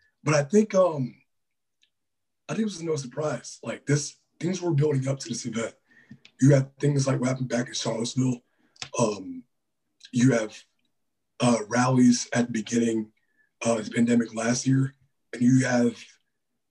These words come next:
um, like, the, uh, alleged, um, kin-, kidnapping of, uh, the Michigan governor that failed. And it was like, this, this thing is gonna keep on growing. If you don't,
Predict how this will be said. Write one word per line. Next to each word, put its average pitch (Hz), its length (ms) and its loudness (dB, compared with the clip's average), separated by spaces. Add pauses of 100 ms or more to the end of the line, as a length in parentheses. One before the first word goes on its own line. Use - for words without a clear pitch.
um, 110 520 -2 (240)
like, 120 220 -4
the, 123 200 0 (100)
uh, 110 280 -2 (200)
alleged, 123 340 0 (800)
um, 98 400 -4 (180)
kin-, - 220 -2 (240)
kidnapping 127 580 -2 (640)
of, 117 260 0
uh, 110 160 -4
the 110 120 -8
Michigan 127 400 0
governor 107 420 -14 (360)
that 113 220 -4
failed. 107 300 -6 (720)
And 143 100 4
it 170 60 4
was 190 120 -4
like, 143 180 0
this, 180 320 -4 (480)
this 151 100 -4
thing 208 120 4
is 196 100 4
gonna 160 140 2
keep - 160 -6
on 131 180 -2
growing. 120 300 -2 (260)
If 127 120 -6
you 170 60 -2
don't, 160 300 0